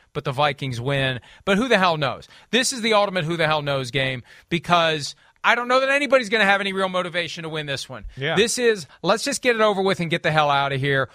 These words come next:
Speaker 1: Although Zimmer has traditionally done well in meaningless final week of the season games, and he's had several of them, frankly. Uh, I, this one, because it may be his final game ever, who knows? 'Cause I don't know that the players are really gonna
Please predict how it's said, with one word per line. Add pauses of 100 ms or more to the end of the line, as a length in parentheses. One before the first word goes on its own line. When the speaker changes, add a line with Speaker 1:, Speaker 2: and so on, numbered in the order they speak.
(120)
Speaker 1:
Although
Zimmer
has
traditionally
done
well
in
meaningless (460)
final
week
of
the
season
games,
and
he's
had
several
of
them,
frankly.
Uh,
I,
this
one, (260)
because
it
may
be
his
final
game
ever, (140)
who
knows?
'Cause
I
don't
know
that
the
players
are
really
gonna